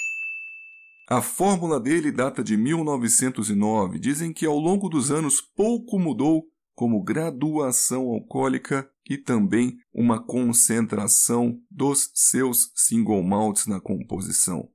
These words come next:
Eles acabam seguindo um mesmo D N A, um padrão de aromas e sabores ao longo de séculos. A Johnny Walker está fazendo agora duzentos anos, lançou muitas edições comemorativas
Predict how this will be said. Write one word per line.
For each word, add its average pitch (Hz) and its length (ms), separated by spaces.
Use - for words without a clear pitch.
Eles 123 240
acabam 160 460
seguindo 135 520
um 143 140
mesmo 120 460
D 131 160
N 175 260
A, 147 220
um 127 200
padrão 123 540
de 107 160
aromas 131 560
e 131 60
sabores 123 840
ao 110 160
longo 127 640
de 110 180
séculos. 117 960
A - 80
Johnny 135 220
Walker 170 580
está - 240
fazendo 107 360
agora 107 280
duzentos 104 600
anos, 135 400
lançou 104 400
muitas 104 520
edições 113 440
comemorativas 123 1000